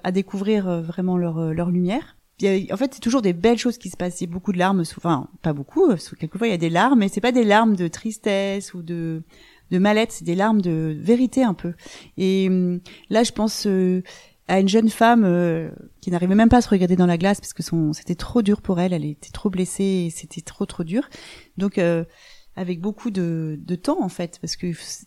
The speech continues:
ça se respecte aussi, ce rythme de, de se regarder dans la glace, d'accueillir sa beauté et de, d'accueillir, euh, son image. Ça, on, normalement, c'est quelque chose qu'on devrait apprendre petit et que personne vraiment, je m'aperçois que personne vraiment, euh, n'a appris parce que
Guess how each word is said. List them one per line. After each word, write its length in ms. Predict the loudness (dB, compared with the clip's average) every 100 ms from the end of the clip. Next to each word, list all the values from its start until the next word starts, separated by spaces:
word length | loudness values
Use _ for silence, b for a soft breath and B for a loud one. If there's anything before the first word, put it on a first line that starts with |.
| -18 -10
ça 160 | -8
se 80 | -6
respecte 460 | -6 -2 -2 0 -4
aussi, 200 | -4 -8
ce 140 | -6
rythme 400 | -6 -6 -4 -6
de, 180 | -6 -8
de 200 | -8 -10
se 100 | -8
regarder 240 | -8 -6
dans 80 | -6
la 60 | -6
glace, 220 | -8 -8
d'accueillir 280 | -10 -10 -10
sa 140 | -10
beauté 600 | -10 -10 -6 -6 -6 -8
et 60 | -8
de, 240 | -8 -8 b b b _
d'accueillir, 540 | -8 -6 -4 -2 -2 -4
euh, 240 | -6 -8 -12 -18 _ -10
son 200 | -4 -2
image. 400 | 0 -2 -4 -10
Ça, 320 | -10 -4 -2
on, 80 | -4 -8 -6
normalement, 240 | -4 -4
c'est 100 | -6
quelque 160 | -12 -12
chose 80 | -6
qu'on 80 | -6
devrait 220 | -4 -6
apprendre 240 | -4 -4
petit 420 | -4 -8 -8 -12 -14 B B B B
et 100 | -14
que 120 | -14 -12 -6
personne 400 | -6 -4 -2 -2
vraiment, 320 | -2 -4 -4
je 100 | -6
m'aperçois 540 | -6 -6 -6 -8 -8 -8
que 120 | -8
personne 400 | -8 -8 -6 -6
vraiment, 440 | -4 -4 -4 -4
euh, 80 | -4
n'a 320 | -6 -4 -4
appris 260 | -4 -4 -4
parce 200 | -6 -4
que 200 | -6